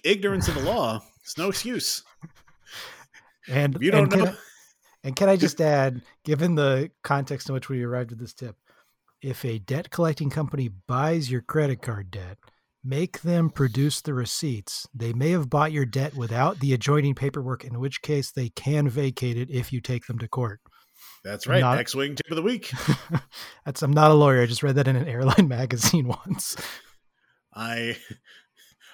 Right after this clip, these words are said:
Speaker 1: I've seen several TikToks that have taught me that same piece of information, so it's gotta be true.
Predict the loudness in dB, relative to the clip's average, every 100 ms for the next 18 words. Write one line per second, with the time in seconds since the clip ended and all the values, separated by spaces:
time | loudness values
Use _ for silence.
0 | -10 -6 -4 -6 -4 -4 -2 -4 -6 -6
1 | -8 -8 -10 -10 -10 -6 -6 -6 -4 -4
2 | -4 -6 -6 -6 -6 -8 -10 -10 -12 -12
3 | -12 -12 -12 -14 -12 -4 -4 -4 -10 -12
4 | -10 -12